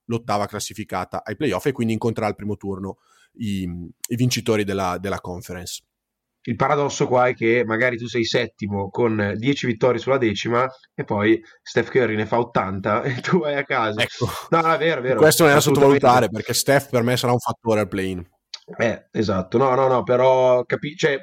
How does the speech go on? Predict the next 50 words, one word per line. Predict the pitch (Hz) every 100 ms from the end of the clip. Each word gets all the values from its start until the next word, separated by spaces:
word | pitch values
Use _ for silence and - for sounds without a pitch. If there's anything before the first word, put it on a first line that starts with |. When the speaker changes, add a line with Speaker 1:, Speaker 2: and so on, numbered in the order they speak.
| - -
Speaker 2:
dal | 139 151
mio | 170
punto | 170 160
di |
vista, | 170 170 - 165 156 - _ _ _
eh, | - 127 120
di, | 127
di | 127
fruitore, | 127 151 143 165 165 147
io | 139
ti | 127
dico | 120 123
viva | 127 117
il |
play-in, | 117 113 117 110 104
perché | 104 104
è | 110
una |
figata. | 107 113 110 101 98 98 -
Partite | - 110 117
Speaker 1:
Sì, | 110
sì. |
Speaker 2:
più | 110
belle, | 117 110 110 107
così. | 110 101 - _
Però | 123 131
non | 113
ha |
senso, | 107 113 107 104
obiettivamente | 101 110 113 110
è |
una, | 107 104 101 98 _ _ _
ehm, | 110 104 101 101 92 - 95
in | 113
Eurolega | 120 120 123 131 123
l'abbiamo | 117 117 113
visto, | 120 - 110
l'ultima | 117 120 123 117
giornata | 120 120 117 113
si |
è | 110
deciso | 110 113 127
tutto, | 127 123 113
però | 110 110
l'ultima | 101 104
giornata | 107 107
si | 104
è |
deciso | 98 98 98
tutto. | 110 101 - 101